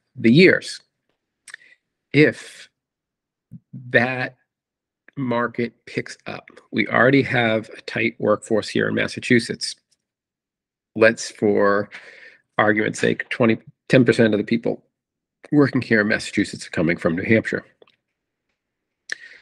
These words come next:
If that ten percent shrinks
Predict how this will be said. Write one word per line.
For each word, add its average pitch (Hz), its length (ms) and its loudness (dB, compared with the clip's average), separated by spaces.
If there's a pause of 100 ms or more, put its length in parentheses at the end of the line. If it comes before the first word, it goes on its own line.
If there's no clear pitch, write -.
(460)
If - 380 2 (160)
that 127 360 0
ten 135 200 -2
percent 113 560 -2 (800)
shrinks - 880 -8